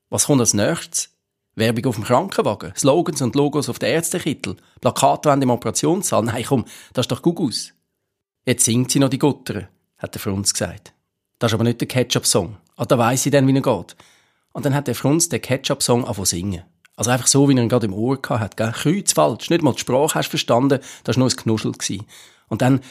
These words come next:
hat er die Moves dazu gemacht. Ja, mit der Hand so übereinander und dann hinten durch und Hüftschwung, gell? Und es hat einigermaßen gestummen. Wirklich, eigentlich erstaunlich gut hat das ausgesehen.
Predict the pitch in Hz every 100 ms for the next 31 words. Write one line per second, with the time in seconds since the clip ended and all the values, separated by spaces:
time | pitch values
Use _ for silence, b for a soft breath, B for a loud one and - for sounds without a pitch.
0 | B B - 107 107 131 135 156 - 156
1 | - 147 - 139 113 - - - 196 170
2 | 131 151 170 170 139 120 117 143 170 -
3 | B 123 131 117 156 131 135 156 143 104
4 | 139 - - 143 123 131 139 B B B
5 | B 131 - 113 107 120 113 113 98 -
6 | - 127 220 156 - - 170 - - 123
7 | 143 - 123 - 180 160 - 175 - 131
8 | 135 139 139 - 107